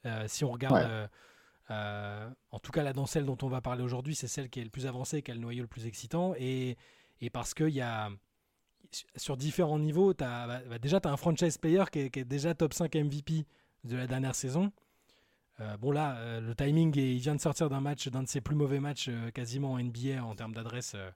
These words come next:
Speaker 1: euh, et où on a vu la différence justement entre, euh, une équipe qui est déjà prête et championne Denver et une équipe qui, qui aspire à, à, à, à atteindre ce niveau-là. O K C, euh, on l'a vu, euh, rouste, euh,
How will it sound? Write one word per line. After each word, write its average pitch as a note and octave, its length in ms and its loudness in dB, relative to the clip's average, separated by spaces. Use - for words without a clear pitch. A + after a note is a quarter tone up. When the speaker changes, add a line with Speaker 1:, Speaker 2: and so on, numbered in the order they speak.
Speaker 1:
euh, G2+ 40 -6
et G2 100 -4
où A#2 100 0
on A#2+ 80 0
a A#2 80 0
vu D3+ 120 0
la E3+ 100 4
différence C#3+ 440 0
justement B2+ 420 -2
entre, A#2+ 200 -6
euh, A2 240 -4
une A#2+ 120 -2
équipe B2 220 -2
qui - 100 -4
est B2 40 2
déjà B2+ 240 0
prête B2+ 240 -2
et B2 40 0
championne B2+ 380 0
Denver C3 440 2
et A#2+ 40 -4
une A2+ 80 -2
équipe A2+ 300 -8
qui, G#2+ 360 -6
qui - 140 -4
aspire E3 420 6
à, A#2 640 -2
à, B2 80 -6
à, B2 380 -8
à A#2 60 -2
atteindre C#3 260 0
ce - 100 0
niveau-là. B2+ 500 2
O C3 80 -2
K A#2+ 140 -6
C, D3 320 -4
euh, A2 80 -8
on G#2 60 -8
l'a G2 100 -10
vu, B2+ 180 -10
euh, G2 220 -10
rouste, A2 460 -4
euh, G#2+ 240 -8